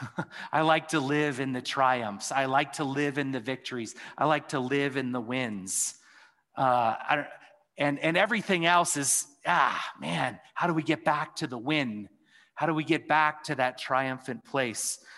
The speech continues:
Um, I think of a sports metaphor. There's a famous football coach who said, "It's not the will to win that matters.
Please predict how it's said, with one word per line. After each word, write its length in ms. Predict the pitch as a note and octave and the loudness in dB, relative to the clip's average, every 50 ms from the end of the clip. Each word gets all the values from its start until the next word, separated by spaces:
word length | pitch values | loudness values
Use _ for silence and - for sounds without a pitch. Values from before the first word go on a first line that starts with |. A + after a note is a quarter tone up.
| - - - _ - | -20 -20 -20 _ 0
Um, 360 | C3 B2+ B2+ B2 A#2 A2 A2 - - - - | 2 2 2 2 0 -4 -8 -12 -16 -12 -10
I 60 | B2+ | -10
think 240 | B2 - D#3 D3 - | -6 -4 -4 -2 -2
of 100 | D3+ B2+ | -2 -2
a 40 | B2+ | -2
sports 540 | - - - - D3 D3+ D3+ C#3+ - - - | -4 -4 -4 -2 0 0 0 -2 -4 -4 0
metaphor. 720 | C#3 B2+ B2+ B2+ A#2+ - - - C3 A#2+ A#2+ A#2 A2+ - - - - - _ | 0 0 0 0 -4 -8 -8 -6 -2 -2 -2 -2 -4 -6 -14 -20 -20 -14 _
There's 180 | - C3 A#2+ B2 | -6 -4 -2 0
a 140 | B2 B2 | 0 -2
famous 460 | A#2+ - - D3 D3+ D#3 D3+ C#3+ - - | -2 -2 -2 0 0 0 -2 -2 -4 -4
football 440 | - D#3+ D#3 - - C#3 B2 B2 | -4 -4 -4 0 0 2 2 2
coach 500 | B2 - - C#3 A#2+ A2 A2+ - - - | 0 -2 -4 -2 -2 -2 -4 -8 -10 -10
who 100 | - B2+ | -8 -8
said, 420 | A#2+ - - - B2+ A#2+ A#2+ G#2 - - _ _ _ - - - _ _ _ _ | -6 -4 -2 -2 -2 -2 -2 -4 -8 -16 _ _ _ -20 -20 -20 _ _ _ _
"It's 200 | - C#3 - - | -12 -10 -6 -2
not 320 | G3 A3+ B3 A#3+ - - - | 2 2 2 2 0 -4 -4
the 160 | E3 D3+ C3 | -2 -2 -2
will 480 | A#2+ B2 C#3 D#3 E3 E3+ E3 D3 C#3+ C#3 | -2 0 2 4 4 4 4 2 0 -2
to 220 | - - - C#3+ | -4 -6 -6 -6
win 480 | A2+ B2 D3+ E3+ F3+ F3 D3+ C3+ C3 C3 | -2 0 0 2 2 2 2 2 0 0
that 200 | B2+ B2 A#2 A#2+ | -2 -2 -2 0
matters. 840 | B2 B2+ B2+ B2+ C#3 B2+ G#2 G2+ G2 G2 A2 - - - - - | 0 2 2 2 2 0 -2 -6 -8 -8 -8 -8 -8 -8 -10 -12